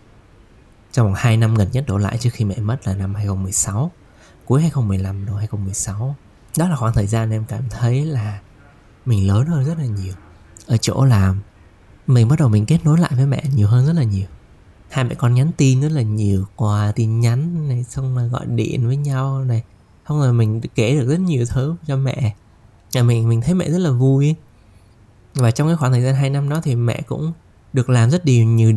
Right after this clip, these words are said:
điều mẹ thích. Mẹ được đi du lịch cùng ba này, mẹ được khám phá những điều mới này. Có thể đâu đó có những điều mình không biết.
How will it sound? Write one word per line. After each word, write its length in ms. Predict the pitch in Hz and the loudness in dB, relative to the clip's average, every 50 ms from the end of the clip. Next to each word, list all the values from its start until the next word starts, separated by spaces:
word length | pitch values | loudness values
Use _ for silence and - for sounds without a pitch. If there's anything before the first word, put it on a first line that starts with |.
| 107 175 - | 0 -2 0
điều 200 | 127 113 110 104 | 2 2 4 4
mẹ 140 | 104 110 - - | 2 0 -2 -2
thích. 160 | - 208 - - - | -2 -2 -2 -4 -4
Mẹ 100 | - 123 | -4 0
được 140 | 123 117 113 | 0 0 0
đi 140 | 117 127 131 | 2 0 2
du 140 | 131 127 127 | 2 2 4
lịch 220 | 127 117 104 - - | 4 2 2 0 -2
cùng 220 | 120 107 104 110 | -4 -2 -2 0
ba 320 | 113 110 113 117 117 120 | 0 0 0 2 0 0
này, 240 | 120 117 107 113 120 - - _ _ - _ _ _ - | 0 0 -2 -2 -4 -6 -10 _ _ -20 _ _ _ -6
mẹ 260 | 123 120 110 104 107 | -4 -4 -4 -4 -4
được 200 | 117 110 104 101 | -4 -4 -4 -4
khám 220 | - - 139 151 151 | -2 -2 -2 -2 0
phá 160 | - 147 151 | -2 -2 -2
những 220 | 147 127 127 131 | -2 -2 -2 0
điều 140 | 123 120 107 | 2 2 2
mới 440 | 110 113 117 117 123 139 165 190 196 | 4 4 4 4 2 2 2 0 0
này. 140 | 165 123 117 _ _ _ - _ _ _ _ _ _ _ _ _ _ _ - | 0 -2 -4 _ _ _ -20 _ _ _ _ _ _ _ _ _ _ _ -6
Có 120 | 165 190 - | -6 -4 -4
thể 120 | - 131 117 | -4 -2 0
đâu 200 | 120 123 127 123 | 0 2 2 2
đó 240 | 120 117 123 147 165 | 0 0 -2 -2 -2
có 60 | 165 | -2
những 200 | 139 123 117 117 | -2 -2 0 0
điều 160 | 107 98 95 | 0 0 0
mình 140 | 98 95 92 | -2 -4 -6
không 220 | - - 117 113 | -6 -6 -4 -2
biết. 160 | 110 123 139 | -2 -2 -2